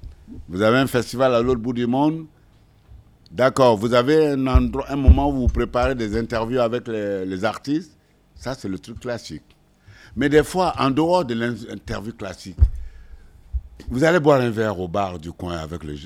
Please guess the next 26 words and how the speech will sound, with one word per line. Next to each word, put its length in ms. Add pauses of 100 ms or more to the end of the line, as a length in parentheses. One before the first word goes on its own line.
(120)
le, 140 (160)
l'artiste. 560 (1800)
Et 100
c'est 160
au 100
moment 260
où 40
vous 140
papotez 720 (720)
et 80
que 140 (1200)
vous, 280 (440)
vous 100
n'êtes 220
plus 200
dans 220
le 160
cadre 420
strict 300
des 180 (1300)
artistes, 460 (180)
journalistes. 580 (720)
C'est 340
très, 280
très 240
formel. 500